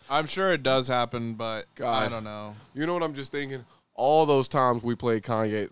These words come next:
Speaker 2: Bro, gospel's free. We should, we gotta cleanse the pod, bro. Fuck.
Speaker 1: Yeah.
Speaker 2: Twenty-four, twenty-four, twenty-four hours. I mean, not twenty-four hours, but I
Speaker 1: We
Speaker 2: would
Speaker 1: do
Speaker 2: love
Speaker 1: not
Speaker 2: to
Speaker 1: own
Speaker 2: hear
Speaker 1: that
Speaker 2: twenty.
Speaker 1: song.
Speaker 2: But Kanye's, he's a Christian. He's not gonna sue us.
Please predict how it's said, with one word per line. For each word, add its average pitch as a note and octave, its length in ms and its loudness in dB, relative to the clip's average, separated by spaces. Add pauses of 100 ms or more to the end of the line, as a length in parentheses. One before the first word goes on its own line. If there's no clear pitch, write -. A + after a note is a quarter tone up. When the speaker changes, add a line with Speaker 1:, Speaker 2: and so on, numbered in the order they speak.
Speaker 2:
Bro, E3+ 380 -2
gospel's F3+ 440 -6
free. G3+ 300 -6
We C#3+ 160 -4
should, - 240 -6 (240)
we E3 120 -6
gotta D#4+ 260 0
cleanse C#3 480 0
the - 100 -18 (140)
pod, B2 680 2
bro. F2+ 360 -10
Fuck. - 80 -20 (180)
Speaker 1:
Yeah. A#2 460 4 (340)
Speaker 2:
Twenty-four, E3 680 4
twenty-four, C3 680 -2
twenty-four E3 440 -4
hours. G2+ 460 -6
I A2+ 40 -12
mean, A2+ 140 -10
not A2+ 140 -8
twenty-four F#2+ 360 -14
hours, D#2+ 240 -12
but D#2+ 240 -18
I C3+ 100 2
Speaker 1:
We D#3 60 4
Speaker 2:
would D3+ 80 6
Speaker 1:
do - 60 2
Speaker 2:
love C3+ 220 6
Speaker 1:
not A2+ 60 0
Speaker 2:
to A2+ 60 0
Speaker 1:
own A#2 40 -2
Speaker 2:
hear A2+ 140 -2
Speaker 1:
that - 80 -8
Speaker 2:
twenty. A2+ 200 -4
Speaker 1:
song. F2+ 200 -12 (560)
Speaker 2:
But C3 200 -6
Kanye's, F#3+ 720 -2
he's E3 140 -12
a F3 160 -14
Christian. - 680 -10
He's F3+ 120 -12
not C4+ 120 -10
gonna G2 180 -8
sue G2+ 360 -6
us. C3+ 340 -8